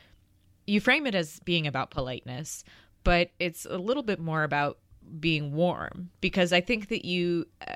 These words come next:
or, you know, being a kind of warm, giving person, because I think you can be perceived as polite and still not be somebody that other people are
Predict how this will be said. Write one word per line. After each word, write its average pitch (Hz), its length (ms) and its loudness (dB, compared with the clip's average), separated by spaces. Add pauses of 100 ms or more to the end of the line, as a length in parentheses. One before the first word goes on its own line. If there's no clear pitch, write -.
(100)
or, 165 240 2
you 175 100 -2
know, 165 140 2
being 175 360 0
a 147 80 -4
kind 160 200 -4
of 143 120 -8
warm, 156 380 -2
giving 147 400 0
person, 147 380 -4
because 147 240 -6
I 147 60 2
think 165 340 -2 (460)
you 190 140 -2
can 220 120 0
be 202 100 4
perceived 214 360 0
as 196 100 -2
polite 156 640 2
and 139 200 -6
still 175 500 2
not 151 240 -2
be 147 80 -4
somebody 139 560 -4
that 127 500 -2
other 147 160 -4
people 135 320 -4
are 131 320 -4